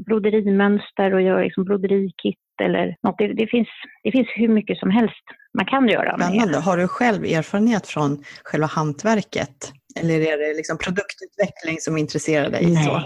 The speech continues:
Speaker 1: ingenting. Det är, det är, eh, det är precis så det är. Det är produktutveckling. Men jag är med i en ullgrupp och där, där har jag börjat brodera och,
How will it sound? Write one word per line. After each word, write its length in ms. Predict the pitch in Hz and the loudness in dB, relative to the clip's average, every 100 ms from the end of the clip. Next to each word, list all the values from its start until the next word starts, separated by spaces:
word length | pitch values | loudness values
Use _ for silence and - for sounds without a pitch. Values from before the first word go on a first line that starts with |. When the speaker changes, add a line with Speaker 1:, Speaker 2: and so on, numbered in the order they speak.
| - - | -6 0
Speaker 1:
ingenting. 920 | 208 175 160 156 160 - 156 160 165 - - _ _ - - - | 2 4 4 2 0 -2 -2 -2 -4 -8 -20 _ _ -20 -16 -6
Det 160 | 233 208 | 0 2
är, 160 | 180 - | 0 0
det 180 | 220 | 2
är, 240 | 196 185 180 | 2 2 0
eh, 460 | - - - - - | -2 -4 -4 -4 -2
det 60 | |
är 40 | 202 | -2
precis 400 | - 170 165 - | -2 -4 -6 -4
så 140 | - | -4
det 60 | - | -4
är. 180 | - - _ _ | -6 -12 _ _
Det 200 | 185 175 | 2 2
är 60 | 165 | 0
produktutveckling. 960 | - 151 151 - - - - - 180 165 - _ - | -2 -4 -4 -8 -6 -6 -6 -8 -8 -10 -16 _ -8
Men 100 | - | 0
jag 140 | 214 226 | 2 4
är 40 | |
med 280 | 214 180 180 | 2 0 0
i 40 | 220 | 2
en 220 | 220 - | 0 0
ullgrupp 500 | 277 233 165 - - - - - | 0 0 0 -2 -4 -10 -18 -6
och 100 | 208 | -2
där, 520 | 196 214 214 - - 226 - 233 220 220 | 2 2 2 0 -4 -6 -6 -4 -4 0
där 360 | 226 208 170 185 - 190 | 2 2 -2 -6 -6 -2
har 100 | 202 | 0
jag 240 | 180 175 | 0 -2
börjat 380 | 208 175 165 165 | -2 0 0 -4
brodera 540 | 180 160 240 - - 160 _ 160 - | -6 -4 -2 -2 -2 -10 _ _ -14
och, 460 | - 160 - - | -6 -4 -4 -6